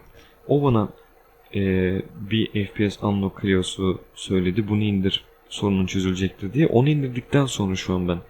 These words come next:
güzel F P S almaya başladım Rina'da. E, o yüzden tekrar bir video çekme gereksinimi duydum. Hani bu şeyin içinde bir de başka ne vardı?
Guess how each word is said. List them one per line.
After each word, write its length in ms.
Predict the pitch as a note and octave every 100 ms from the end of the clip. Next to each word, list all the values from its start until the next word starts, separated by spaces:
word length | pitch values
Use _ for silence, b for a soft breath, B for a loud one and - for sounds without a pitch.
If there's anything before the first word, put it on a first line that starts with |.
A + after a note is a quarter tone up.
| b b b b
güzel 320 | G2+ G2 F#2
F 60 | -
P 140 | F#2+
S 120 | F2+
almaya 260 | F2+ F2+ F2
başladım 460 | F2 F#2 F#2 F2+
Rina'da. 400 | F2+ F2+ F2+ D3 - - _ B B B B B B B _ -
E, 180 | G#2 G2+
o 220 | - C#3+
yüzden 220 | C#3 C#3
tekrar 400 | A#2 G#2+ - G#2+
bir 100 | G2
video 160 | G2+ G2+
çekme 280 | G2+ -
gereksinimi 440 | F#2+ F#2 F2+ G2 F#2+
duydum. 320 | F#2+ A#2+ E3+ - b b b b b _ - - _ _ _ - -
Hani 260 | A#2 C3 - - -
bu 220 | C#3+ D3+
şeyin 300 | - D3 D#3
içinde 340 | D3+ - D3 D3
bir 60 | C#3+
de 100 | C#3+
başka 300 | C#3+ - D#3
ne 140 | E3
vardı? 400 | C3+ A#2 C3 F3